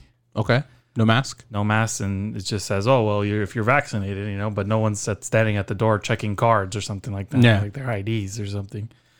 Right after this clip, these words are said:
Speaker 2: Um, but yeah, just, just go by the rules of your state.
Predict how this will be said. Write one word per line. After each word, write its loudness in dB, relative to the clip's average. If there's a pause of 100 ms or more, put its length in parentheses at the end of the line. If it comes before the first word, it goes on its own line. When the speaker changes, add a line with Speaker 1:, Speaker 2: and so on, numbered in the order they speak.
(560)
Speaker 2:
Um, 4 (640)
but 2
yeah, 2 (280)
just, -4 (180)
just -8
go -2
by 0
the -2
rules -2
of -4
your 0
state. -2